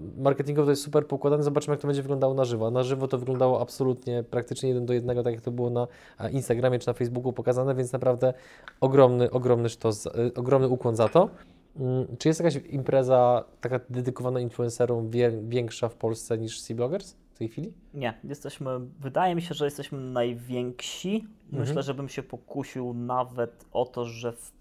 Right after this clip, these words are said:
Speaker 2: patrząc na statystyki zeszłego roku, to mogliśmy śmiało rywalizować, jak nie przebijać imprezy, które są we Francji, na przykład parentingowe, organizowane, czyli dla określonej grupy
Speaker 1: Tak.
Speaker 2: osób, które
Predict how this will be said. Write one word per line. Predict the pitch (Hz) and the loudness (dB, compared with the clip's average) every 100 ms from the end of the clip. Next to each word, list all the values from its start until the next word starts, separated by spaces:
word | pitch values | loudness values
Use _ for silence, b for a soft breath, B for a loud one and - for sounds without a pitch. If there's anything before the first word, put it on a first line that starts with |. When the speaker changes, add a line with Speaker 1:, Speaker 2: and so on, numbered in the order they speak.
| _ _ b b b b - | _ _ b b b b 0
Speaker 2:
patrząc | 131 131 | 0 0
na | 131 | -6
statystyki | 123 127 123 135 127 120 | -6 -6 -8 -12 -12 -8
zeszłego | 123 - 127 123 | -8 -6 -6 -2
roku, | 123 123 - | -2 -2 -4
to | 123 120 | -10 -8
mogliśmy | 117 117 123 | -8 -10 -12
śmiało | 117 - 123 117 117 117 113 113 113 b b b b | -12 -10 -4 -2 0 2 4 2 0 b b b b
rywalizować, | 131 135 131 131 127 143 151 139 | -2 0 2 0 -2 -2 -2 -2
jak | 135 | -8
nie | 123 | -10
przebijać | - 123 127 127 | -10 -4 -4 -4
imprezy, | 123 123 120 | -4 -4 -4
które | 120 113 | -8 -8
są | 110 | -8
we | 107 | -6
Francji, | 139 143 - | -2 -2 -4
na | 127 | -10
przykład | - 120 | -8 -6
parentingowe, | 127 123 120 123 120 117 113 | -2 -2 -2 -6 -4 -2 0
organizowane, | 113 110 113 113 113 113 110 | -2 -2 -8 -8 -8 -6 -8
czyli | - 113 | -10 -12
dla | 113 113 113 - | -6 -4 -4 -6
określonej | 120 123 - 123 117 | -8 -8 -4 -4 -4
grupy | 120 120 120 | -6 -4 -2
Speaker 1:
Tak. | 123 | -2
Speaker 2:
osób, | - 113 | -4 -10
które | - 113 | -4 -2